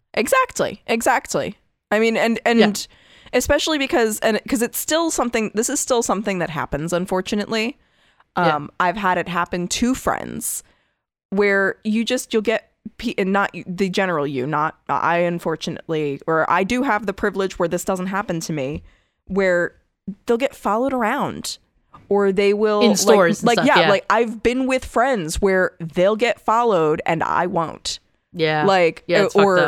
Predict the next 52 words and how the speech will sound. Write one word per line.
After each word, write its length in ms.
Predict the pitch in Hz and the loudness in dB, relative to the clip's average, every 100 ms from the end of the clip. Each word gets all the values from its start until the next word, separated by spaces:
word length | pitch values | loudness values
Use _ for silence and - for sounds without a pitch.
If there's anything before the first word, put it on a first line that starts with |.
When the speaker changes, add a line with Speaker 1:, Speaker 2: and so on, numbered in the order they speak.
| - | 0
Speaker 2:
up. 40 | - | -2
Speaker 1:
or 400 | 202 190 175 160 - - | 2 4 2 -2 -10 -8
they'll 360 | 185 190 196 | 0 4 2
tell 260 | 202 240 208 | 2 0 0
me 160 | 226 | 0
about 240 | 202 165 151 | 2 0 0
times 260 | 185 165 165 | -2 -4 -4
where 100 | 151 | -2
they'd 240 | 139 175 | -2 0
get 180 | 202 - | 0 0
followed 540 | - 208 190 160 139 - | 2 2 2 0 0 0
and 280 | 160 147 - | -2 -2 -4
they 140 | 143 | -6
wouldn't, 300 | 135 139 139 - - - | -4 -6 -6 -14 -6 -2
uh, 100 | 170 | -2
they 160 | 151 151 | 0 -2
wouldn't 260 | 143 147 | -2 -4
do 100 | 175 | -4
this 160 | 180 226 | -4 -4
with 80 | 240 | -2
other 180 | 247 262 | -2 -2
people. 380 | - 151 160 170 | -4 -2 0 2
Like, 180 | 156 | 0
they 140 | 156 143 | -2 -4
just 200 | - 165 | -4 -2
do 60 | 165 | 2
Speaker 2:
Exactly. 320 | 165 - 151 | 2 0 -2
Speaker 1:
it 20 | |
because 420 | 156 226 185 190 - | -2 -2 -2 -2 -6
of, 160 | 185 - - | -6 -6 -2
like, 320 | 196 185 - - - - - _ - | 0 0 -2 -20 -20 -20 -20 _ -2
and, 180 | 226 214 - | 0 0 2
"Oh, 140 | 269 | 2
well, 200 | 220 202 - | 4 2 0
I, 120 | 185 | -2
can 260 | 214 - 214 | -2 -2 0
I 80 | |
see 260 | 220 - 254 | 0 0 0
inside 380 | 226 - 208 208 | 0 -2 -4 -2
your 60 | 185 | -2
bag?" 480 | 170 156 175 240 - _ _ _ - - _ - | -2 -2 -2 -4 -12 _ _ _ -20 -20 _ -2
And 180 | 226 220 | -2 0
it, 60 | 240 | 0
Speaker 2:
It's 80 | 240 | 0
like, 140 | 247 | 2
"No, 240 | 320 392 170 | 4 4 4
Speaker 1:
it's 100 | - | 2
Speaker 2:
fuck 200 | 277 370 | 2 6
off." 360 | 359 160 - | 6 4 -2
Speaker 1:
No. 420 | 302 392 381 135 - | -2 0 2 0 0
And 160 | 240 262 | 0 2
there, 160 | 277 | 2